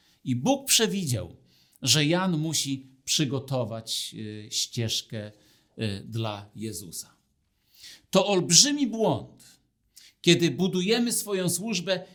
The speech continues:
nie widząc, jak wielką rolę spełnia element przygotowań. To wielki błąd, gdy bezmyślnie rozrzucamy ziarno, zapominając o konieczności przygotowania roli,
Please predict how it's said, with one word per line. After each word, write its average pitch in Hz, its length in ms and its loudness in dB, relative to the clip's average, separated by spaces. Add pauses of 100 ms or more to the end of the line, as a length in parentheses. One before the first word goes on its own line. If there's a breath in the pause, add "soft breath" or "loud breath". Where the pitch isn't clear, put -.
nie 180 220 6
widząc, 214 440 0
jak 143 220 -2
wielką 214 760 2
rolę 196 360 0
spełnia 185 560 2
element 156 520 0
przygotowań. 110 720 -4 (1160 loud breath)
To 151 140 4
wielki 220 460 4
błąd, 175 640 0
gdy 151 180 0
bezmyślnie 190 800 2
rozrzucamy 175 720 0
ziarno, 131 540 -2 (300 loud breath)
zapominając 165 960 2
o 170 120 -4
konieczności 156 680 0
przygotowania 151 840 -2
roli, 131 400 -6